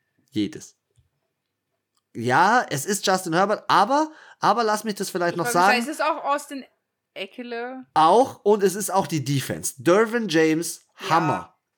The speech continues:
Speaker 1: Richtig gut gespielt. Ähm,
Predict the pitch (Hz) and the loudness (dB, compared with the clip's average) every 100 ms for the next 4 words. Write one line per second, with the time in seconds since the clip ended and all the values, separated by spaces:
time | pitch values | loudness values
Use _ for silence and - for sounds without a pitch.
0 | _ 160 160 202 170 131 123 110 110 - | _ -2 2 2 -2 -8 -10 -8 -12 -6
1 | 101 95 - _ _ _ _ 151 156 156 | -6 -6 -10 _ _ _ _ 0 2 0
2 | 160 - | -4 -12